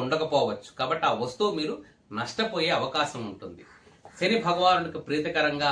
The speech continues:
ఆంజనేయ ఆరాధన చేసుకోవడం, ఆరోగ్యం మీద ముఖ్యంగా శ్రద్ధ పెట్టడం వలన ఈ శని బాధల నుండి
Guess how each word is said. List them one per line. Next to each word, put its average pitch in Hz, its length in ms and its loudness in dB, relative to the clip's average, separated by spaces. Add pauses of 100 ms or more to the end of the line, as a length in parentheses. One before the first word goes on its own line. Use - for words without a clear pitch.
(160)
ఆంజనేయ 135 340 0 (100)
ఆరాధన 131 340 0 (120)
చేసుకోవడం, 117 560 -4 (520)
ఆరోగ్యం 175 480 4
మీద 170 100 0 (100)
ముఖ్యంగా 143 340 0 (100)
శ్రద్ధ 107 220 -6 (100)
పెట్టడం 131 280 -4 (100)
వలన 117 240 -2 (540)
ఈ - 20 2 (140)
శని 160 240 4
బాధల 139 340 2
నుండి 127 240 -4